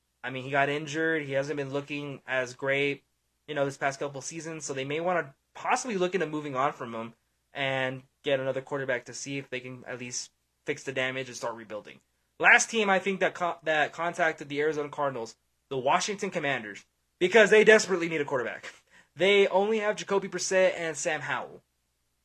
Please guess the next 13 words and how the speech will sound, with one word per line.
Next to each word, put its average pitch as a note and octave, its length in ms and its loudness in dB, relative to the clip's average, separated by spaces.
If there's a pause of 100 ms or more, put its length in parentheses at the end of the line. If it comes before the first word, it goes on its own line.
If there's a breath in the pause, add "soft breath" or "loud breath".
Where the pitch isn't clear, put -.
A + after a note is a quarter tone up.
(240)
Both F#3+ 380 8
of G3+ 80 0
those G3 260 2
guys F#3+ 400 4
were E3+ 140 2
backups. C#3 720 0 (240)
Jacoby F#3+ 360 0
Brissett, F#3+ 480 2
I D#3 180 0
know F3 260 4
he E3+ 260 -10
was F3+ 220 2
a, E3+ 100 2